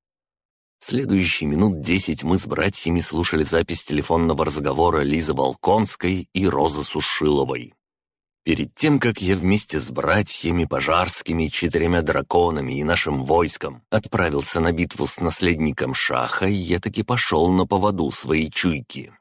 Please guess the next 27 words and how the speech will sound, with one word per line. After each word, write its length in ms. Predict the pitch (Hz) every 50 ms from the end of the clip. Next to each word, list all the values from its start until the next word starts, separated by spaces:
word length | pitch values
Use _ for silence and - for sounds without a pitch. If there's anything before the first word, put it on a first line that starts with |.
| _ _ _ _ _
Всегда 400 | - - 196 - 107 87 90 95
стараюсь 480 | - - - 76 71 71 73 71 - -
так 180 | - 67 67
делать 540 | - - - 117 123 117 110 - - - -
и 60 | 101
никогда 500 | 117 107 - - 69 - - - 82 87
об 160 | 90 78 73
этом 300 | 82 78 - 78 76 69
не 100 | 69 73
жалею. 680 | 76 71 71 71 71 69 69 69 65 64 62 58 - - _ _ _ _ _ _ _ _ _ _ _ -
А 140 | - 71 65
чуйка 500 | - - - 101 117 113 95 - - 71
велела 440 | 60 73 76 78 90 90 87 82 80
отправить 600 | - - - - 78 85 90 90 82 - - -
лучшую 460 | 69 85 92 - - - 85 82 82
мою 260 | 82 80 82 80 76
скрытницу 800 | - - - - 73 85 95 - - 85 78 71 - - 73 65
вместе 440 | 78 76 71 76 87 - - 82
с 100 | 76 -
могучим 380 | - 78 78 85 85 - 82 80
артефактом 680 | 76 78 - - - - - 87 85 - - 78 76 73
на 100 | 65 64
скрыт 500 | - - - 78 82 107 107 - - -
через 420 | - - - 82 85 87 92 - -
портал 500 | - 85 80 - - - 78 80 82 76
в 80 | 73
Москву. 760 | 73 73 76 76 - - - - - 73 73 76 71 64 -